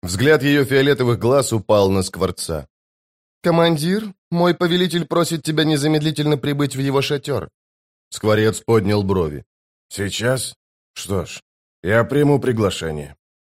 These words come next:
Он медленно поднялся, щадя больную ногу. "Я тебя ещё разгадаю", произнёс быстрый Бен, буравя взглядом Круппа.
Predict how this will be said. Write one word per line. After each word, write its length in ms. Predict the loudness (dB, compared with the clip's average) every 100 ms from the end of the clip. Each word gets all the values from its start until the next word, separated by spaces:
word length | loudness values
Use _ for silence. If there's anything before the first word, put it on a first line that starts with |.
| _ _ _
Он 240 | 2 2 4
медленно 400 | 2 2 2 2
поднялся, 760 | 2 2 2 2 2 0 -2 -2
щадя 360 | -2 0 2
больную 440 | 2 2 2 2 0
ногу. 360 | -2 -6 -12 _ _ _ _ _ _ _ _
"Я 260 | -2 0 2
тебя 280 | 0 2
ещё 320 | 2 2 2 2
разгадаю", 800 | 2 2 0 2 2 0 -2 -10 _ _
произнёс 560 | 2 4 2 2 0 0
быстрый 400 | -4 -2 -2 0
Бен, 340 | 2 2 0
буравя 380 | 2 2 2 2
взглядом 500 | -2 -2 0 0 -4
Круппа. 500 | -6 -8 -10 -18